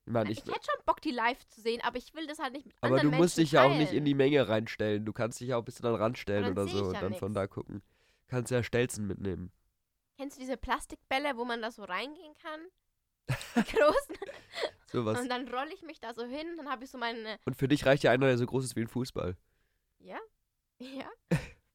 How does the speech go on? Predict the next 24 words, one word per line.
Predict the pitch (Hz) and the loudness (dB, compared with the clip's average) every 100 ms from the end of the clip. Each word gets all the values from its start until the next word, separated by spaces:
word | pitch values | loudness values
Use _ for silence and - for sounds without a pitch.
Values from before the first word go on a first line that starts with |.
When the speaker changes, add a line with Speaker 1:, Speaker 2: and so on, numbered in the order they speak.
| _ _ _ _ - | _ _ _ _ -4
Speaker 1:
Dann | 107 | 4
wirst | 131 - | 4 4
du | |
rumgeschmissen | 131 143 147 - 110 - 220 | 2 4 2 2 -4 -4 -4
Speaker 2:
Dann | - | -2
Speaker 1:
in | |
dem | 101 | -2
Speaker 2:
hast | 101 | 0
Speaker 1:
Ball. | 92 | 0
Speaker 2:
du | 95 | 0
auch | |
so | - | -2
ein | 254 | -10
bisschen | 269 - 240 220 220 - - | -10 -10 -8 -8 -10 -14 -14
da | - 269 | -10 -8
schon | 330 294 285 277 - 220 | -8 -10 -10 -18 -20 -12
Geräuschdämmung, | 233 233 311 - - 294 302 | -4 -4 -4 -6 -10 -8 -10
weil | 254 | -10
du | 214 | -8
ja | 208 | -8
in | - | -8
dem | 214 202 | -10 -6
Ball | 190 254 302 | -4 -4 -4
bist. | 349 349 - | -12 -16 -18